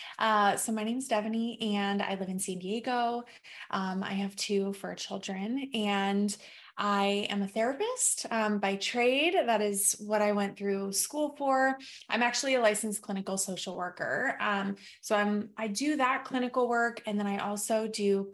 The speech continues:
um, coaching as well. So, um, the brand that I've really been building up is called Free and Well, and it's centered around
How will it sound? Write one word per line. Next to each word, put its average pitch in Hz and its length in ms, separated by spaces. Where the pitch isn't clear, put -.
um, 190 320
coaching 214 680
as 196 160
well. 190 360
So, 220 280
um, 214 260
the 208 100
brand 320 540
that 226 80
I've 202 340
really 233 320
been 220 220
building 208 380
up 196 200
is 196 120
called 202 240
Free 202 280
and 196 120
Well, 190 300
and 214 180
it's 208 160
centered 233 600
around 190 640